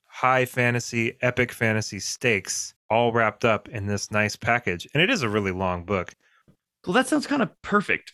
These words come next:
Speaker 2: for me because it's long. And so it'll maybe, like, trick my senses into thinking, like, "No, no, you're doing your thing. You're just reading a super long book. It's just in one book," you know?
Speaker 1: And I have seen some criticisms of it,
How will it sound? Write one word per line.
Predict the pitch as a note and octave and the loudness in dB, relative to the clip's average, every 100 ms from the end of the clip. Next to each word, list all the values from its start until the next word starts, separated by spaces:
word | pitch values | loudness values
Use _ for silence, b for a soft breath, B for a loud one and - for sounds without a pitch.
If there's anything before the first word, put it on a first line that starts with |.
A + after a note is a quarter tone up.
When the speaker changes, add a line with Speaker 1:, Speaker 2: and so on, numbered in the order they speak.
| - | -4
Speaker 2:
for | B2+ | -2
me | G#2+ G2 | 0 0
because | A#2+ C#3 B2+ | -2 -2 -2
it's | A#2+ A2 | -2 -2
long. | G#2+ A2 C3 F3 G#3 | 0 2 2 2 0
And | C#3 | 0
so | D3+ | 2
it'll | C#3 | 2
maybe, | C3+ C#3 | 2 2
like, | D3 G#2+ - | 0 -2 -6
trick | - A#2 A2+ | -6 -4 -2
my | B2 A2+ | -2 -2
senses | - G#2+ B2 A#2 | -2 -4 -4 -2
into | A#2+ G#2+ | 0 -2
thinking, | A#2 A2+ A#2+ | -2 -4 0
like, | A2 C3 | -2 -2
"No, | F3 | -2
no, | F3+ F#3 | -2 -2
you're | C3 C3+ | -2 -4
doing | D#3+ F3 | -4 -4
your | E3+ | -4
thing. | D#3+ G3+ C#3 | -4 -4 -2
You're | A2+ | -2
just | A#2 A#2+ | -4 -4
reading | C#3 | -2
a | B2+ | -2
super | - - C#3 D3 C#3+ | -4 -6 -4 -2 -2
long | B2 C3 C3+ C3+ C3+ | -2 -2 -2 -2 -2
book. | C3 E3 B2 - _ _ - | 0 0 0 -4 _ _ -14
It's | B2 | -2
just | C#3+ C#3 | -2 0
in | D3+ C3+ | -4 -4
one | D#3 F#3+ F3 | -4 -2 -2
book," | C3+ - _ | -4 -14 _
you | G2 | -10
know? | F2 F2 C#3+ _ - | -6 -6 -10 _ 0
Speaker 1:
And | D3+ | 2
I | |
have | F3+ G#3 | 2 2
seen | G3+ F#3+ | 2 2
some | C3 | -2
criticisms | - A2+ A#2 B2 A#2+ B2 | 2 2 2 0 0 4
of | B2 B2 | 4 4
it, | B2+ | 2